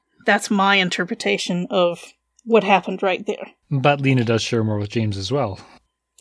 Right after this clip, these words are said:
Speaker 1: Right. Um, James says, uh, uh, "Yes, Supergirl did ask me, but I am the one who said yes to going into the vault." But then he continues, "But he couldn't, uh, make myself go into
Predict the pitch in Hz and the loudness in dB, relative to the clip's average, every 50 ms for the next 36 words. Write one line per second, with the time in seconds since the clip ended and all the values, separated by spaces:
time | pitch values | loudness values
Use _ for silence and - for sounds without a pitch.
0 | - - - - - _ - 262 262 220 180 165 - - _ - - _ _ _ | -18 -18 -16 -18 -16 _ 0 2 2 2 2 0 -6 -10 _ -20 -20 _ _ _
1 | - - 240 240 226 220 220 220 214 - - 220 - - 269 262 262 269 262 - | 0 4 4 6 6 4 4 2 0 -2 -6 -6 -4 -2 0 0 2 0 -2 -2
2 | - 269 247 240 240 226 220 - 240 226 214 214 214 208 - _ - _ _ - | -2 0 0 2 2 0 -2 0 0 2 2 2 2 0 -2 _ -20 _ _ -10
3 | - - 202 185 196 196 233 247 240 - - - - - 285 254 - 240 - 247 | -8 -8 -8 -10 -6 -2 -2 -2 0 -2 -4 -4 -2 -4 -4 -2 -2 -2 0 2
4 | 240 226 208 220 214 208 - - 202 196 202 - - 202 196 196 185 202 190 - | 0 2 2 2 0 0 0 -2 -2 -2 -2 -2 -2 -2 -2 0 0 0 0 0
5 | _ 226 226 233 220 214 208 208 196 190 208 202 180 220 202 185 - - 202 190 | _ 2 4 4 4 4 4 2 2 2 0 0 0 -2 -2 -2 0 0 0 0
6 | 175 185 214 226 214 185 196 190 - - - - - _ _ _ _ - - 190 | 0 2 2 4 4 4 2 0 2 0 0 0 -4 _ _ _ _ -6 -4 -2
7 | 202 196 185 185 185 185 - 208 196 - 202 185 170 - 185 185 196 - - - | -2 -2 -2 -2 -4 -4 -4 -4 -4 -4 -4 -4 0 0 2 2 0 -2 -6 -16
8 | - - - - - _ _ - 214 208 208 - 233 240 226 220 214 214 202 214 | -20 -20 -20 -20 -20 _ _ 2 2 2 4 2 2 4 4 4 4 4 4 2
9 | 202 185 - _ _ _ - 208 190 - 226 196 190 190 190 185 180 185 - - | 0 -2 -6 _ _ _ 0 0 2 2 2 2 2 0 0 0 -2 -2 -6 -10
10 | - _ 285 262 208 202 196 190 - 220 220 - - 254 247 214 226 214 208 - | -12 _ 0 2 4 4 4 2 0 -2 -2 0 2 0 2 4 2 0 0 -2
11 | - - - 233 220 220 202 196 196 190 190 190 _ _ _ _ _ _ _ _ | -6 -4 -4 0 2 4 4 4 4 2 0 -2 _ _ _ _ _ _ _ _
12 | - 220 220 226 226 226 226 - 226 202 196 - - - 202 190 175 - - - | 2 4 4 6 6 4 2 2 0 0 0 0 0 2 2 0 0 -4 -10 -20
13 | _ _ - 226 214 202 190 196 208 226 240 - - 202 190 180 | _ _ -4 0 2 2 2 4 4 2 2 2 0 -4 -4 -4